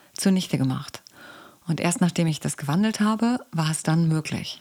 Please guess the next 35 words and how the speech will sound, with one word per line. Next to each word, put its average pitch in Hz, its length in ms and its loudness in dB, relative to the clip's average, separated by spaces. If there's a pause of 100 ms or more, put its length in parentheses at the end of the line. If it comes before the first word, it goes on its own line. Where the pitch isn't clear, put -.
Und 156 80 -8
ich - 100 -10
lade 214 220 2
dich - 200 -6
ein, 202 200 2
auch - 200 -2
mal 175 100 4
hinzugucken. 156 560 -2
Also 151 160 -4
gibt's - 220 -4
irgendwas 233 340 2
in 208 80 4
deinem 190 220 2
Leben, 185 200 2
irgendein 180 320 2
Ergebnis, 202 480 0
was 185 120 -2
du - 100 -8
dir 170 160 0
wünschst, 220 320 0 (540)
wo 180 80 2
du 175 120 2
auch 180 60 0
schon - 180 2
vieles 202 300 0
für - 140 0
gemacht 170 340 -2
hast 196 200 -2
und 175 140 0
du 165 60 -2
kriegst - 320 -4
es - 160 -4
nicht 160 140 0
hin? 226 280 0 (920)
Dann 220 400 2